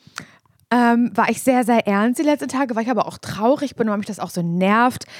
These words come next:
Ähm, also nur ganz kurz, falls irgendjemand grad nicht checkt, ich hatte ja in der letzten Folge erzählt, mir geht's wieder besser und wir wollen nach Bayern in Urlaub und waren auch in Bayern, mussten diesen Urlaub abbrechen, weil, ähm, ich schon wieder ein bisschen Fieber bekommen habe und ganz schlimme, äh, Schmerzen im Unterleib. So,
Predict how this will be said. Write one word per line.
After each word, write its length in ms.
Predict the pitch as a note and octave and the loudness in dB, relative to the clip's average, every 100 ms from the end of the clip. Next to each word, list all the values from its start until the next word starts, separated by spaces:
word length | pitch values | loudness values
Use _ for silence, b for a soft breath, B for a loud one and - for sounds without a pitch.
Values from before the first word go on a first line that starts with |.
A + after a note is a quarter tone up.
| B B - | B B 0
Ähm, 180 | G3 | 0
also 220 | G3 G3 G3+ | 2 0 4
nur 160 | G#3+ | 2
ganz 200 | G3+ G3 | 2 -2
kurz, 200 | - A3 | 0 0
falls 300 | - G#3 - | 2 0 0
irgendjemand 340 | - G3+ F#3 F#3 | -2 0 0 0
grad 180 | F3 F3 | 0 -2
nicht 160 | F3+ - | -4 -2
checkt, 200 | C4 G3+ | -2 0
ich 80 | |
hatte 140 | G#3 F3+ | -4 0
ja 60 | |
in 60 | E3+ | 0
der 40 | F3 | 0
letzten 200 | F#3 G#3 | -2 -2
Folge 280 | F#3+ F3+ E3+ | 0 0 0
erzählt, 320 | D3+ - G#3 | -2 -2 -6
mir 120 | F#3 | -6
geht's 240 | E3+ F#3+ G#3 | -4 -4 0
wieder 180 | F#3+ E3+ | 0 2
besser 600 | A3+ C#4 G#3+ G#3 G3+ E3 | 0 2 2 4 2 0
und 220 | F#3 F3+ | -2 -4
wir 140 | F3 | -4
wollen 120 | F3 | -2
nach 140 | F3 E3+ | -2 -2
Bayern 380 | F#3+ F3+ F3 F3 | 0 2 2 0
in 100 | - | 0
Urlaub 320 | B3 A3+ F3+ | 2 4 2
und 120 | D#3+ | -2
waren 180 | F#3+ G#3 | -2 0
auch 120 | E3+ | -2
in 120 | F#3+ | 0
Bayern, 300 | F3 F3 F3 - B B | 0 2 0 -4 B B
mussten 240 | G3+ - | -6 -4
diesen 180 | F#3+ F3 - | -4 -4 -2
Urlaub 260 | F3 D#3+ - | 0 0 0
abbrechen, 680 | A#3 - F#3 E3+ F#3+ F3+ - B B B | -4 0 -2 0 -2 -4 -8 B B B
weil, 320 | F3+ F3+ F#3+ | 0 2 2
ähm, 200 | F#3 F3 | 0 -2
ich 160 | F#3 - | -4 -4
schon 200 | F#3+ E3+ | -2 -2
wieder 200 | F#3 F3+ | 0 0
ein 100 | E3 | 0
bisschen 220 | F3+ G3 | -4 -2
Fieber 220 | A#3+ G#3+ | 2 2
bekommen 400 | F#3 - F#3 F3+ | 2 0 -2 0
habe 200 | F3 E3+ | 0 0
und 200 | F#3 G#3 | -2 -2
ganz 220 | F#3 G3+ | -4 -4
schlimme, 400 | - F3+ F3+ F3 | -4 -6 -4 -4
äh, 80 | A#2+ | -4
Schmerzen 420 | - F#3+ G3 - | -6 -2 -2 -4
im 100 | F3 | -6
Unterleib. 480 | E3 B3 G#3 C#3 G2 - - _ _ _ _ _ - - | -2 0 0 0 -4 -6 -20 _ _ _ _ _ -20 -8
So, 220 | - F#3+ | 0 0